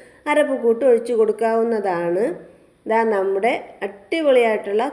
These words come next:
കൊഞ്ച് തീയൽ നല്ല തിളച്ചൊക്കെ വന്നിട്ടുണ്ട്. ഈ ഒരു സമയത്ത് കുറച്ചുകൂടി കറിവേപ്പില ഞാൻ ഇട്ട് കൊടുക്കുന്നുണ്ട്.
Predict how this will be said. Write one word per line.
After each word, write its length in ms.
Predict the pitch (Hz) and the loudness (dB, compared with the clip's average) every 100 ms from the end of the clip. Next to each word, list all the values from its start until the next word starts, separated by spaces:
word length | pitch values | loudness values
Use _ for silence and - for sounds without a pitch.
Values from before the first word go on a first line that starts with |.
| - | -4
കൊഞ്ച് 380 | 233 233 269 294 285 | -2 0 -2 -4 -4
തീയൽ 300 | 240 220 226 247 233 | 0 0 2 0 0
നല്ല 360 | 214 226 262 311 302 302 - - - _ _ _ | 0 0 0 -2 -2 -4 -18 -20 -20 _ _ _
തിളച്ചൊക്കെ 640 | 240 226 226 233 294 285 294 254 | 0 0 0 -2 -4 0 0 0
വന്നിട്ടുണ്ട്. 680 | 220 233 254 247 208 190 214 277 - 240 | 0 0 0 2 0 2 0 -2 -4 -6
ഈ 40 | 277 285 | -4 -4
ഒരു 80 | 247 | -4
സമയത്ത് 440 | 240 202 196 196 285 285 | -4 -2 -2 -4 -6 -4
കുറച്ചുകൂടി 640 | 240 226 269 262 285 330 320 | -4 -2 -6 -4 -4 -4 -4
കറിവേപ്പില 540 | 240 208 208 208 233 269 | -2 -2 -2 -2 -4 -2
ഞാൻ 120 | 240 214 | 0 -2
ഇട്ട് 140 | 202 220 220 | -2 -2 -2
കൊടുക്കുന്നുണ്ട്. 760 | 196 196 202 196 180 175 185 | -2 -2 -2 0 0 0 0